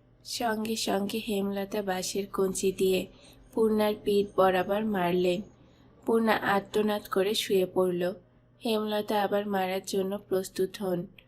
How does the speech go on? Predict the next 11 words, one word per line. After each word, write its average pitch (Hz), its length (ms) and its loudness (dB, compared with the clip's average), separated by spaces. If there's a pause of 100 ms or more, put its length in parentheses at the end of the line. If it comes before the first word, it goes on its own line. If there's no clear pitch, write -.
(460)
বাসন্তী 214 540 2
পূর্ণাকে 208 500 -4
আগলে 190 460 -2
বসেন, 185 500 -4 (380)
অনুরোধ 226 440 -2 (140)
করেন, 190 340 -2 (920)
"যুবতী 285 480 0
ছেলেদের 233 500 -4
এমনি 262 320 -2
মারতে 254 520 -4
নাই, 180 280 -4